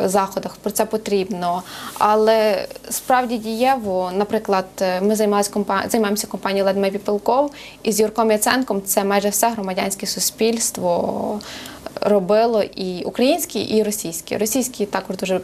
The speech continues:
багато допомагали, вони є правозахисники, зокрема, у нас буде на конференції, і на, е, що у нас буде на дискусії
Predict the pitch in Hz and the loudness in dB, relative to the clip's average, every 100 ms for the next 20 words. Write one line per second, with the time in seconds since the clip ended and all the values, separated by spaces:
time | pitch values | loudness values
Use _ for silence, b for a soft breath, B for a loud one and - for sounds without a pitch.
0 | - 190 185 185 185 196 208 262 269 226 | -4 -4 -2 -2 -2 -2 0 2 2 0
1 | 196 190 185 196 190 226 185 185 196 196 | 0 -2 0 0 0 -2 -2 -2 -4 -6
2 | 185 196 190 196 - 190 185 - - - | -2 -2 0 -2 0 0 0 -2 -12 -18
3 | - - - - 233 214 220 214 208 220 | -18 -14 -14 -2 0 2 2 2 2 0
4 | 226 233 220 202 208 - 208 202 185 185 | -2 0 0 0 0 -4 -4 0 0 -2
5 | B - 208 196 - 202 190 190 180 185 | B -2 0 0 -2 0 2 2 0 -2
6 | - 240 240 190 214 202 196 190 190 190 | 0 2 2 2 2 2 0 2 2 2
7 | 208 - 233 226 208 185 190 | 0 0 -2 0 -2 2 0